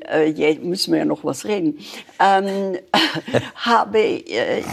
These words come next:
ich also in Salzburg studieren müssen. Und das war eine ganz kleine Universität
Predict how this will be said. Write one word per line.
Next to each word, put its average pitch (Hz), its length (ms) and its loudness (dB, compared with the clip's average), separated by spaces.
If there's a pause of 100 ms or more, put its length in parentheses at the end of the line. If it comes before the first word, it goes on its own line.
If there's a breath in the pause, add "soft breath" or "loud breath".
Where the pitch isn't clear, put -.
ich - 280 -2
also 175 380 2
in 202 180 -2
Salzburg - 640 -2
studieren 233 520 0
müssen. 233 360 -4
Und 208 240 -4
das - 180 -4
war 170 180 0
eine 214 200 -2
ganz - 580 -4
kleine 156 460 4
Universität - 920 -4